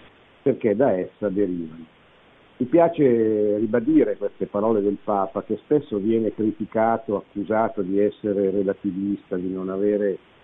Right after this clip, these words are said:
attenzione per questo, eh, pezzo, diciamo così, della realtà che indubbiamente nella cultura contemporanea è sottostimata e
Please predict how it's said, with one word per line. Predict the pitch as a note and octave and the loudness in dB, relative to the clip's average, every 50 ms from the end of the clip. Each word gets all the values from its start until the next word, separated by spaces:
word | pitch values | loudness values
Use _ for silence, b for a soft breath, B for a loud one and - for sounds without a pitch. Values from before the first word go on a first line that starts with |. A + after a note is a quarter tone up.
| _ _ _ _ _ _ _ _ _ _ _ _ _ _ | _ _ _ _ _ _ _ _ _ _ _ _ _ _
attenzione | - G2 - - - A2+ G2+ G2+ G2+ - - A2 A2 A#2 B2+ B2+ A#2 G#2+ | -8 -8 -8 -6 -4 -2 -2 -2 -2 -4 -2 0 2 2 2 2 0 -2
per | F#2+ - F#2+ F2+ F2 - | -4 -6 -6 -8 -6 -4
questo, | G#2+ G#2+ G#2 - - G#2+ G2+ F#2+ - - _ _ _ _ _ _ _ _ _ _ - | -4 -4 -4 -4 -6 -6 -6 -6 -6 -12 _ _ _ _ _ _ _ _ _ _ -16
eh, | E2 D#2+ E2 E2 E2 D#2+ E2 E2 D#2 D#2 D#2 D#2 C#2+ _ - - - - - _ _ _ _ _ _ - _ _ _ _ _ _ _ _ _ _ _ _ _ - - | -14 -12 -10 -10 -10 -10 -12 -12 -14 -14 -18 -20 -20 _ -20 -20 -20 -20 -20 _ _ _ _ _ _ -20 _ _ _ _ _ _ _ _ _ _ _ _ _ -10 -4
pezzo, | C3 D3 D3 - - - G#2 | -2 -2 -2 -2 -4 -4 -4
diciamo | F#2 F#2 F2 - G2+ F#2 F#2 F2 | -2 -4 -6 -8 -8 -8 -8 -8
così, | E2+ G2 F2+ - A#2 A#2+ G2+ | -8 -8 -6 -4 -4 -4 -4
della | G#2 F#2 F#2 G2 G2+ | -4 -4 -2 -4 -2
realtà | G2 G2+ G2+ G#2 G2+ G2+ - - - A#2+ A#2 A#2 G2 - _ _ _ _ _ _ _ _ _ _ _ _ _ _ _ _ _ _ _ - | -2 -2 -2 -4 -4 -6 -6 -4 -2 0 0 0 -2 -4 _ _ _ _ _ _ _ _ _ _ _ _ _ _ _ _ _ _ _ -4
che | A#2 | -2
indubbiamente | A2+ A2+ A2+ G#2+ G#2+ G2+ A2+ G2+ G2 A#2 A2 A2 B2 C#3 C#3 C#3 - G#2+ | -2 -2 -2 -4 -4 -4 -4 -2 -2 -2 0 0 0 0 0 0 -2 -2
nella | G2+ G2 F#2+ G2 | -2 -2 -4 -6
cultura | - - G2+ F#2 - _ - A2+ A#2 A2+ A2 | -8 -8 -12 -14 -12 _ -6 -4 -2 -2 -4
contemporanea | - - G2 F#2+ F2+ - G2+ F#2+ F#2 - - G2 F#2+ G2 G#2 A2+ A2+ A2+ G#2+ G2+ F#2+ F2+ F2 D#2+ _ _ _ _ _ _ _ _ _ _ _ _ | -4 -6 -8 -10 -8 -6 -6 -6 -6 -6 -6 -6 -4 -4 -4 -4 -6 -6 -6 -6 -6 -6 -8 -10 _ _ _ _ _ _ _ _ _ _ _ _
è | - | -18
sottostimata | - - - G2+ - - - G2+ - _ _ - F#2 G2+ G#2+ A2 G#2 F2+ - - - G2+ A#2+ A2+ - _ _ _ _ _ _ _ _ _ _ _ _ | -14 -8 -8 -8 -6 -4 -4 -4 -4 _ _ -8 -6 -4 -2 -2 -4 -4 -6 -6 -8 -6 -6 -6 -10 _ _ _ _ _ _ _ _ _ _ _ _
e | - F#2 F#2 F2+ F2+ F2 E2+ E2+ F2 E2+ E2 E2 E2+ E2 E2 E2 D#2+ | -10 -8 -6 -6 -6 -6 -6 -8 -8 -8 -8 -8 -8 -8 -10 -12 -14